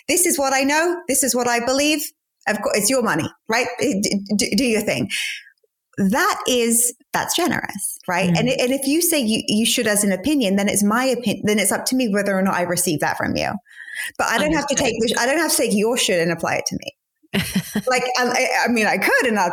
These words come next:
Speaker 1: be
Speaker 2: That's why I
Speaker 1: wise to
Speaker 2: love
Speaker 1: do
Speaker 2: you,
Speaker 1: so.
Speaker 2: Susie, because you give us permission to do us.
Speaker 1: Mm-hmm.
Speaker 2: You give us options. You're teaching us how to be kinder to ourselves and to others,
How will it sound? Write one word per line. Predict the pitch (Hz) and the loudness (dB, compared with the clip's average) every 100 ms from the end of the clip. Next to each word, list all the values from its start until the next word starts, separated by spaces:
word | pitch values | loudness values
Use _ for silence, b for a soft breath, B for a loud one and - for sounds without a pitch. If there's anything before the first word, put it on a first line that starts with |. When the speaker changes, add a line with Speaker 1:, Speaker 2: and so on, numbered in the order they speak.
| - | 0
Speaker 1:
be | 185 | 0
Speaker 2:
That's | 185 | 2
why | - | 2
I | |
Speaker 1:
wise | 554 | 2
to | 508 | 2
Speaker 2:
love | 320 294 | 2 2
Speaker 1:
do | |
Speaker 2:
you, | 285 | 2
Speaker 1:
so. | 285 | 2
Speaker 2:
Susie, | 233 196 | 2 2
because | 190 214 233 | 2 0 0
you | 233 | 0
give | 262 | 2
us | 302 302 | 0 0
permission | - 269 214 - 214 202 202 202 - | 0 0 0 0 2 2 0 -2 -2
to | 220 | -2
do | 185 202 214 | 0 2 2
us. | 180 160 190 - - - | 2 0 0 0 0 -2
Speaker 1:
Mm-hmm. | 208 202 220 208 | -2 0 2 2
Speaker 2:
You | 214 214 208 196 | 2 2 0 -2
give | 214 220 | -2 -2
us | 254 | -2
options. | - 190 - - 180 175 180 196 - | -2 0 0 0 0 0 2 0 0
You're | 196 196 185 180 180 - | 0 2 2 0 0 -2
teaching | 240 254 | -2 -2
us | 247 | -2
how | 220 202 | -2 0
to | |
be | 196 | -2
kinder | - 170 165 185 190 | -2 0 0 0 0
to | 208 180 | 0 0
ourselves | 165 175 170 160 170 170 | 0 0 0 0 0 0
and | 208 262 370 | 0 0 0
to | 440 | 0
others, | 196 196 160 156 220 269 | 0 0 0 2 2 0